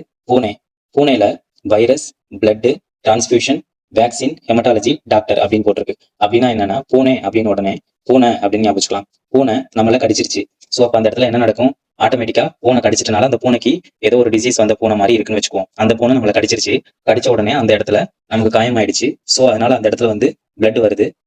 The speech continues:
So, நம்ம பயந்துகிட்டு உடனே போய் என்ன பண்ண போறோம் அப்படின்னா, எனக்கு ஒரு டி டி போடணும், இல்லைன்னா வந்துட்டு எனக்கு இதுல அந்த பூனையில இருந்து ஏதாவது வைரஸ் ஏதாவது உள்ள போயிடுச்சா, அப்படி இல்லைனாக்க எனக்கு பிளட் டிரான்-, டிரான்ஸ்ஃபியூஷன் பண்ணுங்க, எனக்கு வேக்சின் போடுங்க அப்படின்னு சொல்லிட்டு உடனே போய் ஹெமடாலஜி டாக்டரை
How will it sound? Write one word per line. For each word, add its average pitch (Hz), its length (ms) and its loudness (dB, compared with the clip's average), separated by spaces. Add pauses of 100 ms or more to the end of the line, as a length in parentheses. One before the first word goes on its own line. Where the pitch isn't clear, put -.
(200)
So, 139 140 2
நம்ம 120 160 0
பயந்துகிட்டு 120 400 0
உடனே 113 300 2
போய் 113 180 0
என்ன 120 80 2
பண்ண 110 220 0
போறோம் 104 160 -2
அப்படின்னா, 104 240 -2 (200)
எனக்கு 110 260 0
ஒரு 113 60 2
டி 131 140 2
டி 131 100 0
போடணும், 110 400 0 (260)
இல்லைன்னா 120 300 0
வந்துட்டு 113 220 0 (260)
எனக்கு 113 300 -2
இதுல 110 240 2
அந்த 104 140 -2
பூனையில 123 260 2
இருந்து 117 140 2
ஏதாவது 110 240 4
வைரஸ் 120 220 0
ஏதாவது 107 220 2
உள்ள 110 140 0
போயிடுச்சா, 104 380 2 (320)
அப்படி - 260 -2
இல்லைனாக்க 113 400 0
எனக்கு 107 240 -4
பிளட் 110 280 0
டிரான்-, - 280 0
டிரான்ஸ்ஃபியூஷன் 113 500 0
பண்ணுங்க, 101 220 -2 (460)
எனக்கு 110 220 0
வேக்சின் 131 300 -2
போடுங்க 104 220 0 (160)
அப்படின்னு 110 260 0
சொல்லிட்டு 113 260 2
உடனே 113 180 2
போய் 104 240 2 (300)
ஹெமடாலஜி 127 500 2
டாக்டரை 104 240 0